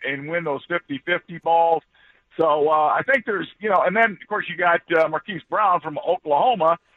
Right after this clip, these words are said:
who, uh, really has great acceleration, and when he catches the ball, he's gone, but he hadn't been able to work out this spring 'cause he's recovering from foot surgery. But, uh,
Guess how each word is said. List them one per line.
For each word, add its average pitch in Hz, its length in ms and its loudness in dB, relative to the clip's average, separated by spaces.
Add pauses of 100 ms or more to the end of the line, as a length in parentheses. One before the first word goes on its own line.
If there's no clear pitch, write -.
(240)
who, 185 360 -2
uh, 160 240 4 (200)
really 208 320 0
has 151 100 0 (100)
great 185 240 0
acceleration, 175 1160 -2
and 147 360 -4
when 156 100 -4
he 190 60 -6
catches 180 340 -4
the 139 80 -4
ball, 165 300 2
he's 139 160 -6
gone, 165 440 2
but 143 200 -2 (400)
he 160 60 0
hadn't 175 180 -2
been 170 80 0
able 147 140 0
to 151 40 -6
work 160 220 -2
out 175 220 2
this 147 160 -6
spring 147 420 -2
'cause 143 120 -2
he's 135 240 -6
recovering 147 520 -2
from 120 160 -14
foot 202 280 -4
surgery. 120 540 -4
But, 123 280 0 (100)
uh, 131 240 2